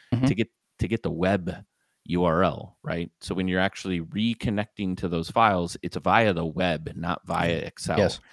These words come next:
Speaker 1: yes.
Speaker 2: because it's going to take your local machine connection path. And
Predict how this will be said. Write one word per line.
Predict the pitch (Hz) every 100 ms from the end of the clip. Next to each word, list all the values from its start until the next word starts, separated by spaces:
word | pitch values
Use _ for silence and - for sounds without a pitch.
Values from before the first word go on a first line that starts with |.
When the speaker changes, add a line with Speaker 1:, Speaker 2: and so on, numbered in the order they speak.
| - -
Speaker 1:
yes. | 87
Speaker 2:
because | 92 90 85
it's | 82
going | - 92 95
to | 87
take | - 85 -
your | 82 87 104 101
local | 90 95 - 87
machine | 82 85 - 135 123 90 82 82 _
connection | - 92 82 - 78
path. | - 73 76 - _ _ _ _ _ _ -
And | 90 85 85 78